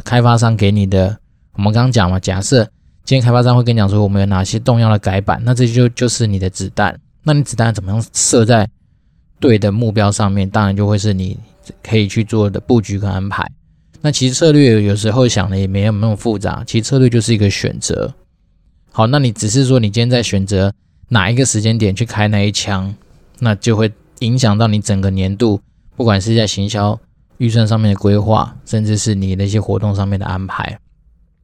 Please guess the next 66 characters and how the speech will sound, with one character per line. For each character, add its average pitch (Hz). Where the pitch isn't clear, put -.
那 160
这 147
个 131
大 135
家 131
如 117
果 107
有 98
兴 113
趣 104
的 107
话， 104
以 95
后 104
可 113
以 101
稍 101
微 98
再 101
跟 98
大 101
家 98
讲 95
一 -
些 101
比 95
较 98
细 98
的 95
内 98
容， 92
但 131
是 151
通 147
常 110
其 98
实 98
真 123
的 107
也 92
没 92
那 98
么 107
难。 95
好， 107
其 101
实 120
这 127
些 127
东 131
西 120
讲 95
白 92
了， 95
其 98
实 98
你 104
其 101
实 107
有 95
时 101
候 104
是， 107
就 113
是 110
把 101